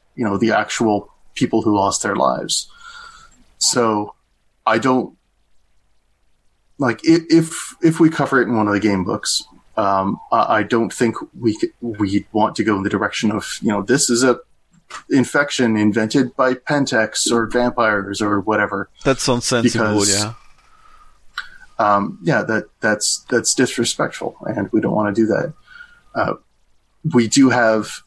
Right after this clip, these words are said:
Speaker 1: uh, for Chronicles of Darkness, we have, uh, the Contagion Chronicle going on right now. And while the Contagion Chronicle is not about covid nineteen, um, it's another thing that was just in production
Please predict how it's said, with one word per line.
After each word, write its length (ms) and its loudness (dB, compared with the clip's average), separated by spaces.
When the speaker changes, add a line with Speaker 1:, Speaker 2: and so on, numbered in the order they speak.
Speaker 1:
uh, 440 0
for 300 -2
Chronicles 460 -2
of 100 -2
Darkness, 720 -4
we 100 0
have, 240 -2
uh, 280 -4
the 140 0
Contagion 500 0
Chronicle 640 -4
going 200 2
on 140 2
right 180 -2
now. 260 -4
And 340 0
while 380 2
the 100 -2
Contagion 540 0
Chronicle 560 0
is 240 4
not 400 2
about 380 0
covid 320 -2
nineteen, 560 -2
um, 500 0
it's 260 2
another 200 4
thing 180 2
that 220 0
was 240 2
just 500 -4
in 200 2
production 720 0